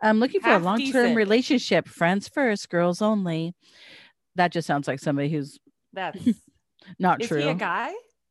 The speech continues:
Speaker 1: Um, that was, well, so this, they can use any background that they want. This happened to be a picture of a guy in the back, but it may not be
Speaker 2: Okay.
Speaker 1: him. Um, it says, "Rate mine." I don't know what that means.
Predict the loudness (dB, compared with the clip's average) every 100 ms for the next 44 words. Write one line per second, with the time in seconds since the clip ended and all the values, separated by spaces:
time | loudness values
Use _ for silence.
0 | _ _ _ _ _ -20 -20 _ _ 2
1 | 2 2 2 0 0 -4 -4 0 4 4
2 | -2 -20 -20 -4 -2 2 0 0 -6 0
3 | 0 0 -2 -2 -6 -8 -6 -8 -6 -8
4 | -8 -6 -6 -6 -8 -10 -16 -12 -10 -4
5 | -4 -2 -4 -4 -4 -4 -6 -6 -8 -6
6 | -4 -4 -4 -2 -2 -2 -4 -2 -2 2
7 | 2 2 0 -4 -4 -6 -6 -6 -6 -10
8 | _ _ _ _ -20 -10 0 0 2 0
9 | 0 2 0 0 0 0 0 -4 _ _
10 | _ _ _ -8 -6 -4 -6 -4 -4 -4
11 | -10 -10